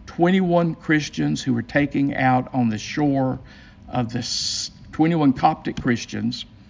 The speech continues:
in Egypt. They were taken, actually, I think it was Libya. They were taken, taken out on the shore of the Sea of the Mediterranean,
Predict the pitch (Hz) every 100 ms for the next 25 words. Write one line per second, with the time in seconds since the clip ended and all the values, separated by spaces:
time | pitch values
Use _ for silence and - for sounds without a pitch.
0 | - - - - 147 156 151 135 147 127
1 | 110 113 - 147 147 135 127 143 165 123
2 | 110 92 120 113 - 92 - - - 147
3 | 139 127 - 160 156 147 139 123 - -
4 | 147 127 120 147 151 160 135 123 117 -
5 | - - 156 151 151 - 123 110 - 151
6 | 151 135 120 123 120 - 120 143 156 165
7 | 147